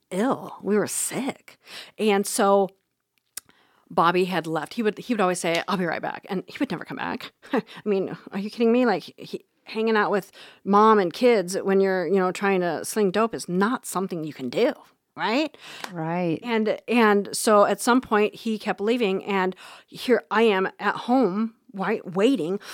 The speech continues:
Speaker 1: <sighs> you know, 'cause I'm sick and I'm, I'm waiting for him to come back, you know, because how am I, I remember, like, I remember back in those days, like, I could not make it through the day if I wasn't under,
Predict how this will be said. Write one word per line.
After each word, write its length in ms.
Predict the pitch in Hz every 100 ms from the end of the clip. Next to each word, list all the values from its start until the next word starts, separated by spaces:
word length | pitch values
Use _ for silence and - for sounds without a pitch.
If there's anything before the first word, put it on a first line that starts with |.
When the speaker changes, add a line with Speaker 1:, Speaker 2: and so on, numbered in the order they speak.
| -
Speaker 1:
<sighs> 280 | - - -
you 100 | 220
know, 120 | 202 220
'cause 180 | 208
I'm 100 | 196
sick 460 | 180 - 233 294 -
and 100 | 165
I'm, 240 | 170 123
I'm 60 | 185
waiting 200 | 196 214
for 100 | 202
him 120 | 233
to 60 | 233
come 160 | 208 180
back, 380 | 214 247 -
you 80 | 202
know, 120 | 180
because 260 | 185 196 190
how 160 | - 262
am 100 | 247
I, 120 | 247 - - - - -
I 60 | 254
remember, 500 | 269 247 226 240 226
like, 280 | 170 - _
I 60 | 208
remember 680 | 233 226 196 196 185 196 - _
back 260 | 180 185
in 60 | 196
those 240 | 185 180
days, 380 | 185 175 170 156
like, 200 | 156 147 - - _ _ _ _ _ _ _ _ _ _ _ _ _ _ _
I 120 | 208
could 180 | 196 240
not 220 | 214 165
make 480 | 151 147 160 226 -
it 240 | - - - _ _ _
through 220 | - 170
the 100 | 160
day 320 | 151 123 - - _ _ _ _ -
if 180 | 180
I 80 | 175
wasn't 340 | 170 160 165 -
under, 420 | 165 151 131